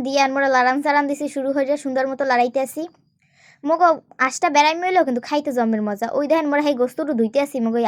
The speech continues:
আঁশটুর। ওই দেখেন, গোস্তটু ধুইয়ে মোরা চিবড়ে চিবড়ে ময়লা পানি ডু হালাইতেছি।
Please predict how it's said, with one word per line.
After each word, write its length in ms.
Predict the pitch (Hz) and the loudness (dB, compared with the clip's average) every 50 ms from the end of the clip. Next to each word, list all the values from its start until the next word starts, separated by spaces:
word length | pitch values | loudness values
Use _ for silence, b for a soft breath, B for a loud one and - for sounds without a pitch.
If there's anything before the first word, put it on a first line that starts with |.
| 202 | 0
আঁশটুর। 300 | 226 226 - - 208 196 - _ b b b b b b b b | -2 -4 -8 -10 -10 -10 -10 _ b b b b b b b b
ওই 100 | 277 285 | -2 0
দেখেন, 200 | 262 302 311 302 | 2 2 2 2
গোস্তটু 360 | 277 254 269 - - 302 269 294 | 2 0 -2 -2 -2 -4 -2 -2
ধুইয়ে 220 | 269 233 254 269 277 | 0 0 0 0 0
মোরা 180 | 269 269 262 269 - | 0 0 -2 -2 -4
চিবড়ে 260 | 285 269 247 269 294 | -6 -6 -2 -2 -2
চিবড়ে 260 | 285 294 302 269 294 285 | -2 -2 -2 0 0 0
ময়লা 280 | 254 247 233 233 240 | 2 0 0 0 0
পানি 180 | 233 - 277 277 | 0 -2 -2 0
ডু 100 | 254 247 | 0 0
হালাইতেছি। 540 | 247 233 226 214 220 226 - 220 220 - - | 0 0 -2 -2 -4 -4 -4 -8 -8 -6 -10